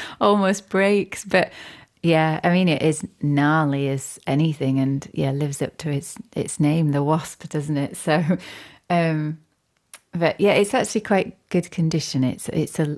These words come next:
it's a great piece of kit, and, you know, it's one of those ones that makes so much noise and it's so light and fits in your bag. <laughs> Can come anywhere.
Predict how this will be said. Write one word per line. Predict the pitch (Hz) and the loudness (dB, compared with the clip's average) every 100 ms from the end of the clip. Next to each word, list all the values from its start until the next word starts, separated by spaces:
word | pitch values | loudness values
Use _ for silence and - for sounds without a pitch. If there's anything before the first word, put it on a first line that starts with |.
| - | -8
it's | - 151 - | -8 -6 -8
a | 160 - - | -10 -10 -6
great | 175 160 151 - | 0 2 0 -4
piece | 160 - | -6 -4
of | 156 | -6
kit, | - 139 - - | -2 -4 -4 -4
and, | 151 147 147 - _ _ _ _ | 0 2 0 -4 _ _ _ _
you | 208 | 0
know, | 226 254 254 190 | 2 2 2 0
it's | 185 | 0
one | 202 | 2
of | 202 | 2
those | 190 185 | 2 2
ones | 196 185 | 2 2
that | 160 143 | 0 0
makes | 160 160 - | -2 -4 -2
so | 160 | -2
much | 165 - | -2 -2
noise | 165 165 151 | 0 0 0
and | 139 | 0
it's | 147 | 0
so | - 143 | 0 0
light | 143 147 - | 0 -2 -2
and | 143 | -4
fits | - 147 - | -4 -6 -4
in | 147 143 | 0 0
your | 143 | 0
bag. | 143 143 - - - - | 0 -4 -8 -20 -10 -2
<laughs> | 165 - 202 - 220 - 247 - - - - 233 | -2 0 -4 0 -2 0 -2 -4 -12 -14 -12 -4
Can | - 175 | 0 0
come | - 170 | 0 0
anywhere. | 160 165 156 160 160 | 2 0 0 0 0